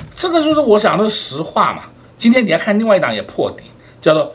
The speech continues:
五四七四的聪泰，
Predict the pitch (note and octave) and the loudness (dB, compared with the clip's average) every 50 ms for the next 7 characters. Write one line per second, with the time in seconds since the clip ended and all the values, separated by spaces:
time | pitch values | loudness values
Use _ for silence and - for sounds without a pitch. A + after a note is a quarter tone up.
0 | - _ - D#3+ F3 D#3+ D3 C3+ B2 B2 - - - C4 C#4 A#3+ E3+ C#3 B2 - | -12 _ 2 4 4 4 4 2 0 -2 0 0 0 -2 -2 -4 -4 -4 -4 -4
1 | - - - F#3+ F#3+ F#3+ F#3 - - F3+ C#3+ A#2+ A2+ - - - - B3 A#3 A#3+ | -4 -4 -4 -4 -6 -6 -4 -4 -2 -2 -2 -4 -4 -4 -2 0 2 2 2 0
2 | B3+ B3 - F4 D#4+ G#3+ - | -2 -2 -2 -2 0 0 -2